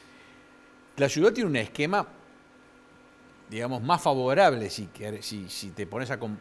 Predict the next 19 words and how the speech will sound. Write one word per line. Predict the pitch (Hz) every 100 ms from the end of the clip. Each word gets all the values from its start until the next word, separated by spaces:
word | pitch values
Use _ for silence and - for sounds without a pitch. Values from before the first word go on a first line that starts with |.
| -
a | 107
comparar | 107 98 107 120 123
con | 107
otras | 107 113
ciudades, | - 123 143 131
porque | 110 101 95 -
somos | - 156
los | 156
únicos | 180 240 165
que |
tenemos | 120 139 147 127
cien | - 160 175 214 - -
centros | - 143 135 110
de |
salud | 98 107 113 143 180 - - - - - - - - - - - -
para | 113 104
la |
atención | 101 101 - 120
primaria | 120 143 165 165 175